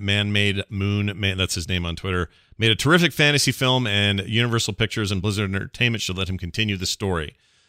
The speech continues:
He wrote, "Thank you, Kevin. We've done the hard work. It's a pity we couldn't build on that." The tweet said then, uh, "Can I ask, uh, had you planned out the story for a trilogy of films or more, perhaps?"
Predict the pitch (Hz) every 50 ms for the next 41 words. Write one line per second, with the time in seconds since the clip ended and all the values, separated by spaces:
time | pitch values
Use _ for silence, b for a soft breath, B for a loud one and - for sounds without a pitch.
0 | _ _ _ - 151 143 131 123 123 113 - - 139 135 - 123 110 - 117 113
1 | 110 113 107 104 104 98 92 113 117 117 110 104 107 110 107 98 92 98 104 101
2 | 98 - - _ - - - 98 - - - 113 110 110 104 101 - 101 92 -
3 | - 104 92 101 101 95 - 98 95 98 95 - - 95 95 92 90 87 90 85
4 | 73 - _ _ _ _ _ _ _ _ _ _ _ _ _ _ - - 113 117
5 | 110 - 113 107 104 98 110 110 110 110 110 107 - _ - 110 101 95 92 90
6 | - - 127 113 110 107 107 117 120 110 98 92 - - - _ _ _ - 104
7 | 101 98 95 95 95 110 120 120 120 113 117 - - - 117 113 113 113 110 -
8 | 104 107 107 - 101 - - 113 104 104 101 - - 101 98 - - 107 101 101
9 | 98 101 101 90 87 - - 104 101 101 98 98 92 98 95 95 98 104 98 -
10 | 92 92 92 85 80 80 - - -